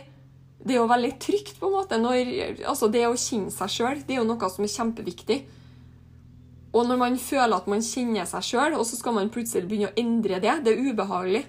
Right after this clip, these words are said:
det er kjempeubehagelig. Men det er helt nødvendig hvis du ønsker å endre retning, livsstil,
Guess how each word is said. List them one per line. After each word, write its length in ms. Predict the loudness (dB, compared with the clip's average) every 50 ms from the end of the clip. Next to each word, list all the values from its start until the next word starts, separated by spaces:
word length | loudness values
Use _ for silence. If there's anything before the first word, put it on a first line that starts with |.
| -12 -12 -10
det 80 | -6 -6
er 60 | -6
kjempeubehagelig. 1000 | -4 -4 -4 -6 -6 -6 -2 2 2 2 2 0 -4 -4 -2 -2 -2 -2 -4 -4 -8 -16 -20 -20 -20 -20 -20 -20 -20 -20 -20 -20 -20 -20 -20 -20 -20 -20 -20 -20 -20 -12 0
Men 160 | 2 2 4 4
det 60 | 2
er 140 | 0 2 2
helt 180 | 0 0 2 -2
nødvendig 600 | -2 -2 0 2 0 0 0 0 0 -2 -2 -2 -8 -12 -8 -4
hvis 300 | -4 -2 -2 -4 -6 -4 -2
du 80 | -2 -2
ønsker 560 | 0 -2 -2 -4 -6 -4 -2 -2 -2 -2 -4
å 140 | -4 -4 -4 -2
endre 540 | 0 2 2 0 0 0 -2 -2 -4 -4 -6 -12 -4 -2
retning, 600 | -2 -2 -2 -6 -10 -2 0 2 2 2 0 -4 -8 -18 -20 -20 -20 _ _ -20 -6 -2
livsstil, 720 | -2 -2 -2 -2 -4 -8 -8 0 4 6 6 6 6 2